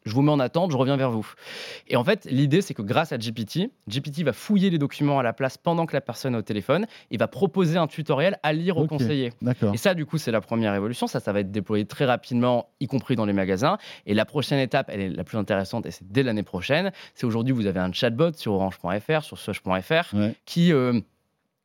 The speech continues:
Speaker 1: quand vous lui demandez, bah, on prend le même exemple, installer sim,
Speaker 2: Hmm.
Speaker 1: il va absolument pas comprendre, il va dire : « J'ai trouvé ce lien sur le forum, cliquez
Speaker 2: Ouais.
Speaker 1: ici, parlez à un conseiller, il y a
Speaker 2: Et
Speaker 1: pas
Speaker 2: là,
Speaker 1: de
Speaker 2: il te
Speaker 1: conseiller
Speaker 2: répondra
Speaker 1: dispo. »
Speaker 2: vraiment,
Speaker 1: Bah
Speaker 2: il
Speaker 1: là, en fait, il va
Speaker 2: t'expliquera.
Speaker 1: répondre en faisant un tuto, en
Speaker 2: Tutoriel,
Speaker 1: expliquant avec
Speaker 2: ok.
Speaker 1: des phrases, en tutoyant la personne.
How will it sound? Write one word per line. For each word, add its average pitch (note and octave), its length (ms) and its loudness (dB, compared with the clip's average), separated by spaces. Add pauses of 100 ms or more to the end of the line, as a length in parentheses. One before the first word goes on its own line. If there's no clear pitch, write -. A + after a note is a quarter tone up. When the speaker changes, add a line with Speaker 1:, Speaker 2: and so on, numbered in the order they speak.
(100)
Speaker 1:
quand - 80 -12
vous G#2 140 -8
lui A2+ 60 0
demandez, A2+ 360 2
bah, F#2+ 180 0
on F2 200 -6
prend G2 160 -6
le G2+ 40 0
même G#2+ 140 0
exemple, G#2+ 420 0
installer F#2 360 -2
sim, B2+ 360 0
Speaker 2:
Hmm. C3 240 0
Speaker 1:
il G#2+ 60 -8
va G#2 80 2
absolument A#2+ 320 0
pas G#2+ 140 0
comprendre, A2+ 420 0
il A#2+ 60 -4
va G#2 40 -2
dire : « G#2+ 120 0
J'ai A2 120 -2
trouvé B2+ 320 0
ce - 140 -4
lien A#2+ 240 0
sur A2 140 -4
le - 20 -4
forum, A#2 380 2
cliquez A2+ 180 -2
Speaker 2:
Ouais. G#2+ 140 0
Speaker 1:
ici, D3+ 340 2 (220)
parlez B2 180 0
à A2 80 4
un G#2+ 60 2
conseiller, A#2+ 600 2
il - 20 4
y B2 60 4
a G#2+ 40 4
Speaker 2:
Et - 20 4
Speaker 1:
pas A2+ 60 4
Speaker 2:
là, C#3 80 6
Speaker 1:
de D3+ 40 4
Speaker 2:
il - 20 0
te B2+ 60 0
Speaker 1:
conseiller A2+ 180 2
Speaker 2:
répondra A#2 240 4
Speaker 1:
dispo. » A#2 100 4
Speaker 2:
vraiment, B2 220 4
Speaker 1:
Bah D3 60 6
Speaker 2:
il B2+ 40 2
Speaker 1:
là, E3 60 4
en F3+ 60 2
fait, G3+ 100 0
il C#3+ 160 2
va C3 80 8
Speaker 2:
t'expliquera. G#2 60 2
Speaker 1:
répondre E3 340 2
en C#3+ 80 2
faisant A2 240 2
un - 20 2
tuto, C3+ 380 0
en F3 80 4
Speaker 2:
Tutoriel, F#2+ 300 2
Speaker 1:
expliquant C3 280 2
avec B2 200 -2
Speaker 2:
ok. - 40 -6
Speaker 1:
des G2 80 0
phrases, C3 400 0
en A#2 80 -8
tutoyant A2+ 400 0
la G2 80 2
personne. D3+ 460 0